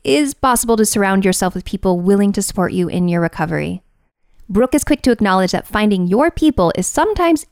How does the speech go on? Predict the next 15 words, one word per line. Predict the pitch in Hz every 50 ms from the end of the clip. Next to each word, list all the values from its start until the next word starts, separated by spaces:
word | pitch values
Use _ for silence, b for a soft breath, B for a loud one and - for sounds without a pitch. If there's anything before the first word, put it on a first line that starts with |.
| _
easier | - 277 302 330 359 330 330
said | 311 - - 262 254 233
than | 277 262 262 254
done. | 226 190 165 156 127 - 190 - _ _ _ _ _ _ _ -
Listen | 233 269 277 - 381 359
to | 339 277 262
her | 226 240 220 240
advice | 247 233 196 185 170 170 170 -
to | - - 190
make | 190 180 -
this | - 185 - -
more | 190 190 196 214 233
realistic | 240 226 226 214 180 175 - - 175 175 - - _ -
and | 175 170 165 170 170 -
achievable. | - - - 160 160 185 - - - - -